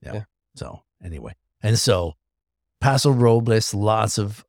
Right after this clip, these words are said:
Speaker 1: of, this is where you start falling in love with wine. This is where you start sort of really cutting your teeth, experiencing, getting an idea of how important the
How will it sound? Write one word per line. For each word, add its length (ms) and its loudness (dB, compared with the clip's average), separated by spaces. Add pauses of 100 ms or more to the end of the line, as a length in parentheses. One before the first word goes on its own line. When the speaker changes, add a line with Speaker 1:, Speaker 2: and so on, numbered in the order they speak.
(100)
Speaker 1:
of, 320 -8
this 240 -4
is 140 -2
where 140 -4
you 80 -4
start 260 -6
falling 460 0
in 140 -2
love 220 0
with 200 0
wine. 320 0
This 160 -2
is 160 -2
where 160 2
you 140 0
start 300 -6
sort 200 -2
of 100 -2
really 180 -4
cutting 300 -2
your 80 -2
teeth, 320 -4
experiencing, 920 -4 (360)
getting 320 4
an 80 4
idea 640 4
of 320 0 (100)
how 240 0
important 580 2
the 220 2